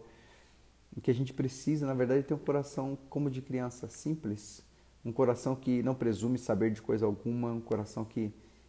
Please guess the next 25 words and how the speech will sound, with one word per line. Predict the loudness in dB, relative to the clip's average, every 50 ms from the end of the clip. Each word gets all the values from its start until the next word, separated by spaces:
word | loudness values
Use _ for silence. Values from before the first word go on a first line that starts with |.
| _ -18
que | -10
está | 2 4 4
disposto | 4 4 -2 -4 0 0 0 2 2 0
a |
sentar | 0 0 -2 2 4 2
aos | 2 2
pés | 2 4 4 4 4
do | 2
nosso | -2 -2 -2 -4 -10
Pai | -4 0 2 2 4 4
e |
ouvir | 4 2 2 2 0
o | 0 0
que | 0 -4
Ele | -2
tem | -2 -4
pra | -2 -2 -2
dizer | -2 -2 -2 -4 -2
pra | 0 -2 -2
gente. | 0 0 0 0 0 -2 -2 -4 -4 -4 -6 -16 -20 -20 -20 -20 -20 -20 -20 -20 -20 -20 -20 -20 -18 -12 -8
É, | -4 -2 0 2 2
uma | 2 2 0
coisa | 4 6 10 10 10
é |
certa: | 10 10 8 8 8 6 2 -6 -8